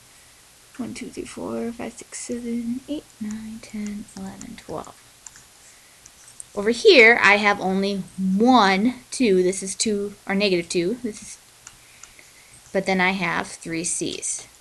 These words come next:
All right, so you are multiplying. So when we have numbers, we multiply them together.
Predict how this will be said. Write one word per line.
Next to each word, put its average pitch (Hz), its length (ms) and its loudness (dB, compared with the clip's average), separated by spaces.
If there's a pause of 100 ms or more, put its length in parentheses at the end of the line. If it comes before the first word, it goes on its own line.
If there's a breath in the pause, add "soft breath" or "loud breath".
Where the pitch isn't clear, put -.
(120)
All - 2250 -14
right, 202 380 -2
so 226 100 0
you 226 300 8
are 262 160 10
multiplying. 247 1300 6 (260 loud breath)
So - 180 -2
when 196 220 2
we 202 120 -2
have 214 200 -2
numbers, 220 580 6
we 208 100 2
multiply 196 640 0
them 185 140 -2
together. 185 460 -2